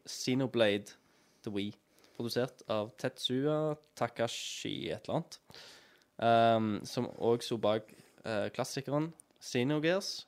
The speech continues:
og erke-J R P G-spillene i Xenosaga-serien. Storyen hø-, høres meget lovende ut. Eh, det hele begynner med et episk slag mellom to roboter på størrelse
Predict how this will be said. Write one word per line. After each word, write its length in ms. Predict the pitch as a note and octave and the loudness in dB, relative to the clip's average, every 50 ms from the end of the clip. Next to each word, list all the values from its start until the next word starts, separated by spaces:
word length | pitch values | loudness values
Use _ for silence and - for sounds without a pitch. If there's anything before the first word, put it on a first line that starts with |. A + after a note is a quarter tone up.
| - _ _ | -18 _ _
og 160 | A#2 A#2 - - | -2 -2 -2 -2
erke-J 800 | - A#2+ - - - _ - B2 A#2+ A#2 - - A2+ A2+ A#2 A#2 | -6 -8 -8 -12 -14 _ -4 -4 -4 -4 -2 -2 0 0 2 0
R 80 | A2+ A#2 | -2 -2
P 120 | - A#2 | -2 -2
G-spillene 480 | A2 A2+ A2+ - - A2+ A#2 A#2 A#2 - | -2 -2 -2 -2 -4 -2 -2 -2 -4 -4
i 80 | G#2 G#2+ | -4 -4
Xenosaga-serien. 1040 | A2 - - - G#2 G#2 A#2 A#2 - - A2 G#2+ G#2+ A2 - - A2 A2 A2 G#2 G2+ - _ _ _ _ _ _ _ _ _ _ _ - _ - - _ | -4 -6 -4 -4 -2 -2 -2 -2 -2 -2 -2 -2 -2 -2 -2 -2 -2 0 0 -2 -2 -6 _ _ _ _ _ _ _ _ _ _ _ -20 _ -20 -20 _
Storyen 400 | _ - - A#2+ A#2+ C3+ D#3 D#3 | _ -6 2 2 4 4 4 2
hø-, 220 | C#3 B2+ A2+ G#2 C3 | 0 0 -2 -2 -2
høres 240 | B2+ A2 A2 B2 - | -4 -4 -2 -2 -2
meget 220 | A2 G#2+ G#2+ A#2 B2 | -2 -2 -2 -2 0
lovende 380 | A2 G#2 F#2+ A2 B2+ D#3+ F#3 | 0 0 0 2 0 0 0
ut. 180 | G3 - - - - - _ _ | -2 -6 -12 -18 -20 -20 _ _
Eh, 240 | - A2 G#2+ G#2+ G#2+ A2 | -4 -2 -2 -2 -2 -2
det 120 | A2 A#2 A#2+ | -4 -2 -2
hele 160 | A#2 A2 A2 | -2 -2 -2
begynner 240 | A#2+ A#2+ A#2 B2+ C3 | -2 0 0 0 0
med 160 | B2 A2+ - | 0 -2 -4
et 140 | - - A#2 | -2 -2 -2
episk 240 | B2 - C3+ - - | 0 -2 -6 -8 -4
slag 240 | - A2+ A2+ C3+ D#3 | 0 2 2 2 2
mellom 220 | D#3 B2 A2+ A2 - | 0 -2 -2 -4 -4
to 160 | - B2 B2 B2 | -4 -4 -4 -2
roboter 520 | A#2+ A#2 B2 B2+ - D#3 D3+ - B2+ A2+ | -2 -2 -2 0 0 -2 0 0 -2 -2
på 120 | - A2+ | -2 -4
størrelse 580 | - - G2+ G2 - - A#2+ - - C#3+ C3+ | -4 -2 -2 -2 -2 -4 -6 -4 -4 -4 -4